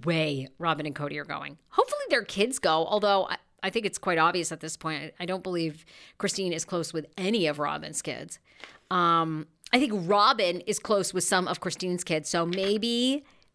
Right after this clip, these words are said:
maybe we get an invite, but we are gonna get a full following. I mean, you know, they're gonna be following that whole damn wedding. Ah! And I mean, Christine,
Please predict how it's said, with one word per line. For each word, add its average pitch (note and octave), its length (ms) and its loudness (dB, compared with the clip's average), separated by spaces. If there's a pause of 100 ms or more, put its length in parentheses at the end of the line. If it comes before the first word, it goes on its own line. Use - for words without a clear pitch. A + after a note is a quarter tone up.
(120)
maybe F3 320 -4
we B3 80 -2
get B3 180 0
an A#3+ 60 -4
invite, B3+ 420 0 (840)
but G3 80 0
we G3+ 180 2
are B3+ 80 4
gonna C4 160 0
get E3 300 0 (500)
a E3+ 80 0
full D#3+ 640 -2
following. - 540 -10 (360)
I B3+ 60 8
mean, B3+ 160 4
you C4 80 4
know, A#3 400 4
they're B3 180 4
gonna B3 140 2
be G#3 80 2
following G3+ 400 2
that E3+ 140 2
whole F#3 160 4
damn E3+ 240 2
wedding. E3+ 320 0 (260)
Ah! - 160 8 (920)
And G4+ 160 6
I F#4+ 40 2
mean, F#4 120 -2
Christine, F#4 500 0